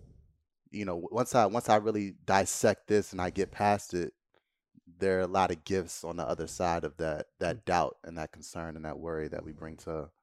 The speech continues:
Speaker 2: Mm.
Speaker 1: that comes into our mind.
Speaker 2: That's, it's sick that you've developed that, like, a, that ability to kinda see yourself as more than whatever you are at that moment
Speaker 1: Mm-hmm.
Speaker 2: at such a young age.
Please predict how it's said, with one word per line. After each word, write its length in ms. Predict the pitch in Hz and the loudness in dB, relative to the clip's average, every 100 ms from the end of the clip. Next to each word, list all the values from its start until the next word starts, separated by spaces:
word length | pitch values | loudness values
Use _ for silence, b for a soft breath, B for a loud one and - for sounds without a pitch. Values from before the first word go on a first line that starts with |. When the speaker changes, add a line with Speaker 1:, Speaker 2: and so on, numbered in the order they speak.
| - | -12
Speaker 2:
Mm. 240 | 110 104 - | -10 -10 -6
Speaker 1:
that 160 | 82 | -6
comes 200 | - 90 | -4 -8
into 220 | 80 - | -10 -10
our 100 | 82 76 | -8 -6
mind. 360 | 85 80 76 - _ - | -6 -6 -8 -14 _ -2
Speaker 2:
That's, 200 | 135 - _ _ | -2 -2 _ _
it's 200 | 185 160 | 2 2
sick 340 | - - 170 - | 4 6 6 8
that 140 | 151 | 6
you've 240 | 147 143 127 | 8 6 4
developed 580 | 117 117 117 117 - - _ | 0 2 4 2 -4 -18 _
that, 260 | 120 123 | 2 2
like, 180 | 127 120 | 2 0
a, 120 | 117 104 101 _ - | -2 -4 -12 _ -2
that 340 | 127 123 113 - _ _ _ _ _ _ - | 4 4 4 -2 _ _ _ _ _ _ -4
ability 460 | 131 135 135 135 135 | 2 4 6 4 4
to 80 | |
kinda 200 | 131 127 117 | 2 2 2
see 140 | - | 2
yourself 360 | 123 - 120 110 | 2 4 0 0
as 120 | 110 | -6
more 400 | 110 113 113 113 | 0 2 2 2
than 160 | 110 | 0
whatever 280 | 107 110 110 | 0 0 2
you 260 | 113 107 110 | 0 0 4
are 240 | 104 104 | 6 8
at 120 | 104 95 | 6 4
that 160 | 101 | 0
moment 400 | 101 110 120 135 - _ _ | 2 0 0 -2 -4 _ _
Speaker 1:
Mm-hmm. 120 | 95 | -4
Speaker 2:
at 100 | 113 | -4
such 220 | - 113 110 | -2 -4 -2
a 60 | |
young 240 | 98 87 80 | -2 -2 -4
age. 340 | 76 - - | -6 -6 -10